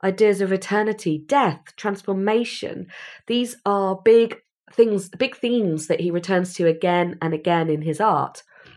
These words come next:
Now, you have, um, this, this term, Viennese secessionism, and, and this is a movement, a group of artists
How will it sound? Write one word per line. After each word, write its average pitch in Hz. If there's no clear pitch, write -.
Now, 214
you 208
have, 277
um, 170
this, 196
this 185
term, 233
Viennese 220
secessionism, 196
and, 196
and 196
this 269
is 294
a 233
movement, 202
a 170
group 180
of -
artists 185